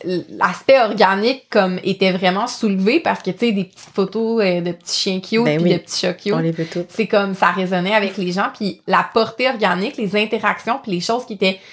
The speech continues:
Speaker 1: générées sur le post faisaient, ça faisait juste comme créer un envol pour le, la partie organique. Fait que c'était comme,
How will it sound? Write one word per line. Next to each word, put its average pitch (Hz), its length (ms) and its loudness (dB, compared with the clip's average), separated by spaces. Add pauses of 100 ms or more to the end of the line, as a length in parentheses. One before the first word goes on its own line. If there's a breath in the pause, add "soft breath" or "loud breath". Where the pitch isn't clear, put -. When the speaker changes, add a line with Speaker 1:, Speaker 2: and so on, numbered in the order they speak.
(160 loud breath)
Speaker 1:
générées 220 540 2
sur 240 180 -6
le 180 140 2
post 226 340 -2
faisaient, 190 480 0 (120)
ça 190 160 -2
faisait 196 180 4
juste 262 180 0
comme 196 240 0
créer 220 280 -2
un 196 200 0
envol 190 460 0
pour 202 140 -10
le, 175 240 -2 (100)
la 180 140 4
partie 175 260 -2
organique. 202 460 0
Fait 202 100 0
que - 60 -10
c'était 190 160 -2
comme, 185 220 -2